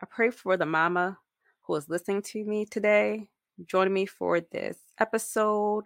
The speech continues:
on self-care emergency plans. I pray that you will lead her and guide her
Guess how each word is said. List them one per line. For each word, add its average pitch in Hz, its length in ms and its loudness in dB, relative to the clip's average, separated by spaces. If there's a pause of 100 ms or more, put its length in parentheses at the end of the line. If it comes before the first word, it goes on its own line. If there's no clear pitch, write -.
on 160 460 -2 (320)
self-care 196 1160 0
emergency 160 600 -2
plans. - 680 -16 (320)
I 175 100 -4
pray 226 420 4
that - 520 2 (760)
you 180 120 -6
will 160 200 0
lead 185 280 -2
her 202 300 0
and 151 260 -4
guide 165 380 2
her 180 520 -2